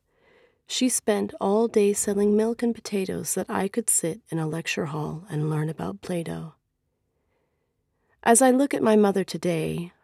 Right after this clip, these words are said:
her body stiffened and painful as a result of the harsh tasks she performed for nearly fifteen years, standing on an assembly line attaching tops to glass jars,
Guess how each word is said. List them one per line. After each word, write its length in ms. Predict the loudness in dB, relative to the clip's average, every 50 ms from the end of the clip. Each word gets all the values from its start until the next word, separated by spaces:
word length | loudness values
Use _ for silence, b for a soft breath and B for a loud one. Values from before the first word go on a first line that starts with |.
| -6 -4
her 120 | -2 -2
body 440 | -2 -2 -2 -2 -4 -4 -6 -8 -8
stiffened 800 | -6 -6 -6 -2 -2 -2 -2 -2 -4 -4 -4 -2 -2 -4 -4 -4
and 220 | -4 -4 -4 -4
painful 680 | -6 -6 -2 0 2 0 0 -2 -4 -6 -6 -6 -8 -8
as 140 | -8 -8 -6
a 60 | -6
result 480 | -4 -4 -4 -4 -6 -6 -8 -10 -10
of 100 | -12 -10
the 100 | -8 -8
harsh 480 | -10 -8 -6 -6 -6 -6 -6 -8 -10 -10 -12 _
tasks 600 | -10 -8 -6 -6 -6 -6 -6 -6 -6 -6 -8 -10 -10 _
she 160 | -8 -6 -6
performed 580 | -4 -2 -4 -4 -2 -2 -2 0 0 0 -2 -2
for 180 | -4 -2 0
nearly 440 | 0 2 2 2 2 2 2 2 0
fifteen 720 | 0 -2 -4 -6 -6 -6 -6 -12 -6 -4 -2 0 2 2 2
years, 520 | 0 0 -2 -6 -8 -10 -12 -14 -16 -16 B B B B B B B B B B B B
standing 540 | -10 0 4 6 6 8 8 6 6 4
on 260 | 2 2 0 0 0 0
an 120 | 0 0
assembly 440 | -2 0 0 2 2 2 2 0 0
line 460 | -2 -2 -2 -2 -2 -4 -4 -6 -8
attaching 480 | -10 -8 -6 -6 -6 -4 -4 -6 -6 -6
tops 440 | -6 -6 -6 -6 -8 -8 -10 -12 -10
to 120 | -10 -8 -6
glass 440 | -4 -4 -4 -4 -4 -6 -6 -6
jars, 560 | -4 -4 -2 -2 -4 -4 -6 -8 -10 -12 -16